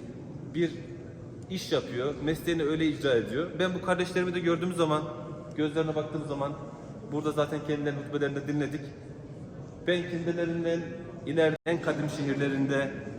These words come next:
en kadim camilerinde, Bursa Ulu Cami'de, Süleymaniye'de, Selimiye'de,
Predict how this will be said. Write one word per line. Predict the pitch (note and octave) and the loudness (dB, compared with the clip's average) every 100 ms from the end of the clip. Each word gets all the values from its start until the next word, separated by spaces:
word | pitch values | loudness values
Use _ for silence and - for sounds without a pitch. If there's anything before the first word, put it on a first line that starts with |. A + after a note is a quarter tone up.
| - D3+ | -4 2
en | E3+ - | 2 2
kadim | D3 D3+ C#3 | 2 2 4
camilerinde, | D3 C#3 C3+ C3 C3 B2 B2+ C#3 | 4 4 4 2 2 2 2 2
Bursa | C#3 D3 | 0 0
Ulu | C#3 C3+ | 0 2
Cami'de, | C3+ C3+ B2+ B2 B2+ B2+ - - - - | 4 6 4 2 2 0 -4 -6 -8 -4
Süleymaniye'de, | C#3+ C3+ C3 C3+ C3+ C3+ B2 B2 B2 | -2 0 2 2 4 2 2 0 -2
Selimiye'de, | - C#3 C#3+ D3 B2+ A2 A2+ | 0 0 2 2 2 0 -2